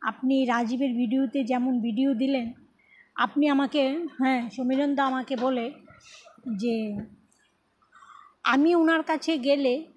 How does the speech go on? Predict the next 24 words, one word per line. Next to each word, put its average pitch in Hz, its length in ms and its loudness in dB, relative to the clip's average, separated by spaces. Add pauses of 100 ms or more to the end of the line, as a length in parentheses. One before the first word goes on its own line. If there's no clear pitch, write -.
(340)
তারপর 233 320 -2
উনি 254 220 0
আমাকে 247 260 -4
সাহায্য 214 460 -6
করবেন, 214 420 -6 (560)
বা 208 140 -8 (120)
উনি 285 280 4
যদি 359 240 0
কোনো 320 260 0
দিন 285 200 0
ত্রিপুরাতে 277 500 -2
আসে 233 300 -4 (160)
তাহলে 247 400 -2
উনি 240 220 -2
সাহায্য 202 480 -6
করবেন। 208 340 -8 (920)
তো 330 80 0 (480)
আপনি 285 720 0
থাকেন 285 380 0
কোথায় 277 460 0
আর 226 120 0
আমি 240 260 0
থাকি 302 300 -4
কোথায়? 233 420 -6